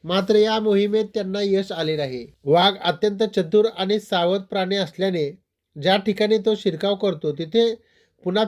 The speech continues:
फिरत नाही, असे उक्कडगाव आणि चोराखळी येथे झालेल्या हल्ल्यांवरून सिद्ध होत आहे. वन विभाग व रेस्क्यू पथक पूर्ण दक्षतेने तपास करत असले तरी वाघाचा अचूक माग काढणे कठीण जात आहे.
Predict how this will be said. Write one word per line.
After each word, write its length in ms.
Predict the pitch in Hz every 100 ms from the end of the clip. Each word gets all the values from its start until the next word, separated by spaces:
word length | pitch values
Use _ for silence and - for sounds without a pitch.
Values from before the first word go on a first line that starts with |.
| -
फिरत 200 | 190 196
नाही, 320 | 208 160 131 117 _ _ _ _ _ _ -
असे 260 | 160 220 220
उक्कडगाव 520 | 190 226 214 220 220
आणि 240 | 208 220
चोराखळी 600 | 208 196 190 196 196 202
येथे 400 | 196 180 196 202
झालेल्या 480 | 165 165 165 185 202
हल्ल्यांवरून 540 | 170 170 185 185 190
सिद्ध 300 | 202 - 147
होत 180 | 156 151 139
आहे. 240 | 127 113 - _
वन 220 | 147 208
विभाग 380 | 226 208 208 220
व 180 | 208 220
रेस्क्यू 380 | 208 151 - 220
पथक 320 | 208 185 214 -
पूर्ण 240 | 208 214 220
दक्षतेने 640 | 196 - 202 208 208 220
तपास 540 | 208 - - 156 202 196
करत 280 | 190 196
असले 360 | 196 160 - 196 190
तरी 240 | 190 156 156 _ _ -
वाघाचा 500 | 170 175 208 202 226
अचूक 440 | 196 190 220 214
माग 200 | 208 208
काढणे 640 | 208 196 185 165 190 180
कठीण 460 | 156 160 208 214 208
जात 260 | 170 175 156
आहे. 320 | 135 123